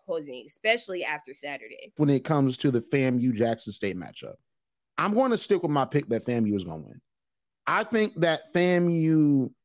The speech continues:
Speaker 2: has something to prove this season in this Willie Simmons era, because they have been immensely successful. 'Cause like we said, in twenty nineteen,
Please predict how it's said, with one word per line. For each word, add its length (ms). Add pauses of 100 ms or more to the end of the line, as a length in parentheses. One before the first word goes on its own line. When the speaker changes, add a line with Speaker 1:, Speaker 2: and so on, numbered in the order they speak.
(140)
Speaker 2:
has 280
something 640
to 200
prove 640
this 180
season 720 (360)
in 60
this 160
Willie 320
Simmons 460
era, 360 (300)
because 380
they 160
have 200
been 160
immensely 440
successful. 520 (460)
'Cause 100
like 200
we 100
said, 240
in 100
twenty 260
nineteen, 680